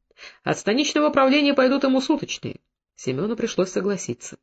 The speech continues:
Орловский юрт граничил на юге с Кабинетскими землями, на которых были разбросаны тюрьмы Нерчинской каторги.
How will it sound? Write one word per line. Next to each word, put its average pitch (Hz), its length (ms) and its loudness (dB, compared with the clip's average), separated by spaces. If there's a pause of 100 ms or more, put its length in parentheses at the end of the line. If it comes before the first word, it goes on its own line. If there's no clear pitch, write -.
(1300)
Орловский 190 580 0
юрт 254 440 0
граничил 202 500 0
на 208 80 0
юге 220 300 0
с - 80 -12
Кабинетскими 214 560 0
землями, 131 420 0 (400)
на 170 100 0
которых 190 360 2
были 226 160 4
разбросаны 208 540 2
тюрьмы 208 280 0
Нерчинской 196 520 0
каторги. 127 460 -2